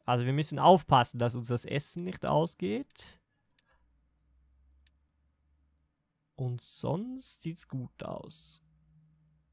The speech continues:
Das kostet fünfzig Teile. <laughs> Ist noch ein bisschen teuer, ehrlich gesagt. Ich weiß halt nicht.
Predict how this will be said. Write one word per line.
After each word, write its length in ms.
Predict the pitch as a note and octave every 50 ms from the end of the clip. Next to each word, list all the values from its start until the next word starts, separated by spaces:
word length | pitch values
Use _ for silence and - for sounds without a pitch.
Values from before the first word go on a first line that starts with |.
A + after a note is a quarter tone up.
| _ _ -
Das 180 | - A#2+ - -
kostet 340 | - B2 - - A2+ -
fünfzig 680 | - - F3+ F#3+ G#3 A3 G#3+ - - - - - - -
Teile. 600 | - B2 B2 C3 C3+ C3+ B2 A#2+ B2 D3+ F3 E3 - D3 - _ -
<laughs> 960 | A#2+ - - - - - _ _ - - _ _ - - - - - _ _
Ist 120 | - - -
noch 140 | B2 - B2+
ein 100 | B2 A#2
bisschen 320 | C3+ C3 - - B2+ A2+
teuer, 340 | - C3 C3 C3 B2 A#2 A2+
ehrlich 320 | - B2 A#2+ A#2+ A#2+ - -
gesagt. 540 | B2+ A#2+ - C#3+ D#3 F3+ - - - - _ _ _ _ _ _ _ _ _ _ _ _ _ _ - - _ _ _ _ _ _ _ _ _ _ _ _ _ _ _ _ _ _ _ _ _ _ _ _ _ _ _ _ _ _ _ _ _ _ _ _ _ _ _
Ich 100 | - -
weiß 180 | C3+ - -
halt 160 | F3 F3 - -
nicht. 520 | B2+ B2 D#3 G#3+ - - - - -